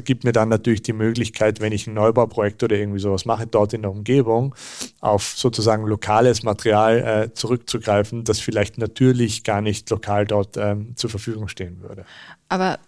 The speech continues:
Speaker 2: also da muss ich jetzt nochmal nachhaken, wenn man jetzt in der Umgebung baut und weiß, okay, da stehen die und die Gebäude,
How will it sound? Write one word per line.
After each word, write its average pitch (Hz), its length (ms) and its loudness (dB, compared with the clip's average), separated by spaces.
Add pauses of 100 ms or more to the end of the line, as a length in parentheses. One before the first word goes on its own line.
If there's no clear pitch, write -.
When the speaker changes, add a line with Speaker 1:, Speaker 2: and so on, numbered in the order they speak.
Speaker 2:
also 196 160 -2
da 202 180 2
muss 202 140 0
ich - 60 -4
jetzt 214 140 -4
nochmal 202 200 2
nachhaken, 202 540 0 (1300)
wenn 196 200 2
man 202 160 4
jetzt 196 320 0
in 202 140 0
der 180 180 2
Umgebung 185 460 0
baut 196 360 2
und 196 200 0
weiß, 175 240 0
okay, 180 180 -6
da 180 140 0
stehen 180 260 -4
die 175 160 -2
und 170 80 -2
die 165 120 -4
Gebäude, 180 640 0